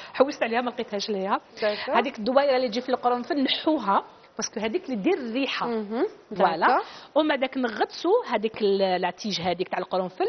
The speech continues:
Speaker 1: في الشوكولا ونحطوها لهنايا.
Speaker 2: تري بيان.
Speaker 1: هذه هو تزيين تاع، آه، الشمعة،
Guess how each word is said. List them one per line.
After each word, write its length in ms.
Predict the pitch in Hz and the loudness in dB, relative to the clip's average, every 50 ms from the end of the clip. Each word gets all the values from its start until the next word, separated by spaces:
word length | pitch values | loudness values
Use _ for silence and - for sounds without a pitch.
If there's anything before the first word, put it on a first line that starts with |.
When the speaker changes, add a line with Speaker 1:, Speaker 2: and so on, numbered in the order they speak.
| 453 - | -2 -4
Speaker 1:
في 60 | - 226 | -6 -6
الشوكولا 480 | - - 262 254 - - 277 320 453 - - - | -2 0 0 0 0 -2 0 0 0 0 -2 -6
ونحطوها 500 | 285 262 - - - - - 311 330 349 453 370 | -6 -4 -2 -4 -4 -4 -2 -2 0 0 0 0
لهنايا. 460 | 285 226 180 185 170 156 143 147 156 - - - - | 0 -2 -2 -2 -4 -4 -4 -6 -8 -10 -12 -4 -4
Speaker 2:
تري 80 | 202 | -4
بيان. 160 | 165 175 165 165 - - - - - | -4 -4 -12 -14 -12 -14 -14 -10 -6
Speaker 1:
هذه 640 | 190 208 247 247 240 226 330 392 - 240 254 247 233 | -2 2 2 2 2 2 0 -2 -2 -2 -6 -6 -6
هو 220 | 202 208 254 339 427 415 - - | -4 0 2 2 2 0 0 -4
تزيين 720 | 262 220 196 180 175 180 180 185 202 220 226 262 311 381 440 453 - - - - _ _ - | -4 -4 -4 -10 -12 -12 -8 -4 -2 0 2 2 0 0 -2 -6 -8 -12 -20 -20 _ _ -4
تاع، 180 | - 285 339 403 440 440 427 - - _ _ _ _ - | -2 0 0 0 -2 -6 -10 -14 -20 _ _ _ _ -2
آه، 200 | 226 226 220 220 | 0 2 2 2
الشمعة، 460 | 220 - - - 180 156 151 156 147 | 0 -2 -4 -4 -4 -8 -10 -14 -16